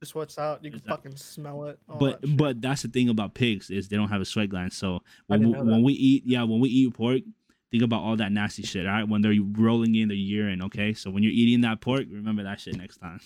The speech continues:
Speaker 2: <laughs>
Speaker 1: Motherfucker, weren't you craving some pork belly at your fucking job?
Speaker 2: <laughs> Some fried pork?
Speaker 1: I mean, I'm
Speaker 2: Yeah,
Speaker 1: not
Speaker 2: I
Speaker 1: gonna,
Speaker 2: was, bro. I was. But
Speaker 1: I'm
Speaker 2: now,
Speaker 1: not gonna
Speaker 2: now
Speaker 1: stop
Speaker 2: thinking
Speaker 1: thinking
Speaker 2: about it,
Speaker 1: about
Speaker 2: I
Speaker 1: it.
Speaker 2: don't wanna eat it now, though.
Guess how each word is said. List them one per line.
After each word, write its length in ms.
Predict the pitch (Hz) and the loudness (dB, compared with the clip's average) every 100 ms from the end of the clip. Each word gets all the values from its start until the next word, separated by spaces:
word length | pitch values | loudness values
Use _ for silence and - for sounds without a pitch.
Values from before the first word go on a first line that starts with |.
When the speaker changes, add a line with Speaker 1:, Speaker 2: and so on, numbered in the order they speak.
| _ _ _ | _ _ _
Speaker 2:
<laughs> 340 | _ _ _ - | _ _ _ -2
Speaker 1:
Motherfucker, 1200 | 320 196 - - 226 - 180 151 175 165 165 156 | 2 2 0 0 0 0 -4 0 2 4 4 4
weren't 180 | 185 - | 0 -4
you 120 | 240 - - _ _ _ - | -6 -6 -18 _ _ _ -20
craving 440 | - 175 170 175 180 | -6 0 0 0 -4
some 240 | 170 143 | -6 -8
pork 340 | 139 - 160 - | -6 -2 -2 -2
belly 380 | 147 165 175 | -2 0 -2
at 160 | 143 - _ | -6 -12 _
your 140 | 147 151 | -18 -8
fucking 340 | - - - 135 | -4 -2 -2 -2
job? 460 | - 131 135 170 - - - _ _ | -2 -2 -8 -10 -14 -18 -20 _ _
Speaker 2:
<laughs> 460 | - 190 185 196 196 | 2 4 4 4 2
Some 200 | - 131 | 0 -2
fried 300 | 127 131 139 | 2 0 0
pork? 160 | 147 139 | 0 0
Speaker 1:
I 20 | |
mean, 60 | 185 | 2
I'm 60 | 127 | 4
Speaker 2:
Yeah, 60 | |
Speaker 1:
not 100 | 123 | 4
Speaker 2:
I 40 | 120 | 4
Speaker 1:
gonna, 100 | 120 | 2
Speaker 2:
was, 280 | 117 113 117 | 2 -2 -2
bro. 220 | 107 107 | -2 0
I 100 | 95 | 4
was. 500 | 104 98 104 127 - _ - _ _ - | 4 4 2 -4 -10 _ -20 _ _ 0
But 80 | 165 | 2
Speaker 1:
I'm 80 | 170 | 4
Speaker 2:
now, 120 | 170 | 2
Speaker 1:
not 100 | 196 | 2
gonna 140 | 139 | -2
Speaker 2:
now 40 | 165 160 | 0 0
Speaker 1:
stop 80 | 196 | 0
Speaker 2:
thinking 220 | 175 175 185 | 0 0 0
Speaker 1:
thinking 80 | 185 | 0
Speaker 2:
about 240 | 180 190 | 0 -2
it, 40 | - | 0
Speaker 1:
about 80 | 151 | -2
Speaker 2:
I 40 | |
Speaker 1:
it. 100 | 120 | 0
Speaker 2:
don't 220 | 147 139 | -2 -2
wanna 180 | 139 127 | -2 -2
eat 220 | 107 120 | 2 4
it 80 | 117 | 4
now, 220 | 104 101 104 | 2 0 -2
though. 280 | 101 98 | -4 -6